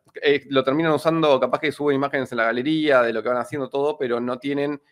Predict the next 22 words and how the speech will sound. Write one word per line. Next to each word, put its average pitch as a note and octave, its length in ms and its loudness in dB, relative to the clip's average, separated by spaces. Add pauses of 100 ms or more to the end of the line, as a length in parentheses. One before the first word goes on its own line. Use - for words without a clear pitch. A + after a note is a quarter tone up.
(160)
la A2+ 180 2
posibilidad A#2+ 500 0
de C#3 300 4
que A#2 320 -4
la A2 200 -2
gente C3 440 -4
que A#2+ 80 -6
te B2 200 -4
dona D3 440 0 (440)
hacer, B2 420 -2
te-, A#2+ 220 -2
poner B2 260 -4
comentarios C3+ 580 2
o - 20 -14
tener A#2+ 180 -4
algún B2 220 -4
tipo B2 180 -6
de A#2+ 40 -2
conversación A#2+ 480 -2
o A#2+ 60 -2
un A2+ 180 -8
chat. C#3 240 4